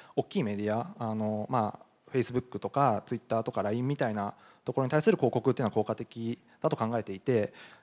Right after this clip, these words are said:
で、まあ、そういった広告メニューってやっぱり、あの、データをたくさん持ってるので、えっと、うまく活用すると、まあ、劇的に効果が変わるというふうに考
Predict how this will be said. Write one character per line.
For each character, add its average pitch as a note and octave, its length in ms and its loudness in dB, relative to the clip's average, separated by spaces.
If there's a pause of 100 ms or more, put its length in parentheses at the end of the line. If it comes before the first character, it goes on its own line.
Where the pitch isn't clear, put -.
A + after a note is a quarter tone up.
で、 A#2+ 320 6
ま C3 140 8
あ、 A2 60 6
そ G3 120 4
う - 20 2
い G3+ 40 2
っ - 20 -20
た G3 300 8
広 F#3+ 180 -2
告 F#3 360 8
メ F#3+ 140 6
ニ C#3 120 6
ュ - 20 4
ー - 20 2
っ G2 40 0
て - 100 0
や A#2+ 40 4
っ - 40 -12
ぱ - 100 4
り、 A2+ 160 4
あ G#2 100 -2
の、 G2+ 280 -2
デ D#3 100 2
ー E3+ 40 0
タ F3+ 80 2
を F3 40 -2
た F#3+ 80 2
く - 60 -8
さ F#3 80 2
ん F3+ 60 4
持 F#3+ 60 2
っ F#3+ 60 -2
て - 100 -2
る G2 60 -2
の G3 100 0
で、 A2 320 4 (300)
え A2+ 60 -6
っ - 20 -4
と、 A2 480 2
う F3 40 0
ま F#3 100 4
く - 80 -18
活 A2 240 2
用 A2 100 6
す - 100 -2
る G#2+ 80 -2
と、 A2 420 2 (180)
ま A2+ 60 -2
あ、 - 60 0
劇 G#2 200 -12
的 - 160 -6
に D3 80 2
効 C#3+ 120 0
果 G#2 100 0
が - 100 -6
変 G#2+ 100 0
わ G2+ 80 0
る G3 100 -4
と - 160 -6
い G#2 120 -4
う - 20 -8
ふ F#2+ 60 -10
う C3 40 -6
に B2 80 -4
考 G2+ 120 -6